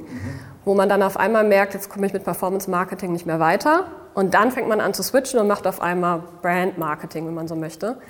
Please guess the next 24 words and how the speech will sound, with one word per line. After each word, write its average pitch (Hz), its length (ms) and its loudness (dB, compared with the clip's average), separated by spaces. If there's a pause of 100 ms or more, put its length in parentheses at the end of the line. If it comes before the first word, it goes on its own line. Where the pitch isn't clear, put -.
(300)
Und 175 180 0
das 220 160 4
ist 254 120 2
ein 233 80 2
Gedanke, 202 360 0
den 180 180 -2
wir 196 100 0
von 180 160 -4
vornherein 190 540 0
integrieren 185 560 0
wollen. 160 280 -4
Und 170 120 -6
darum 185 180 2
geht's 196 160 0
uns 175 140 -2
auch 165 120 -2
bei 165 140 -2
Brandformance. 170 640 0
Also 170 220 -6
wirklich 196 180 -8
diese 185 180 -4
Kombination 180 640 -2
zu 254 100 -4
sagen, 233 340 2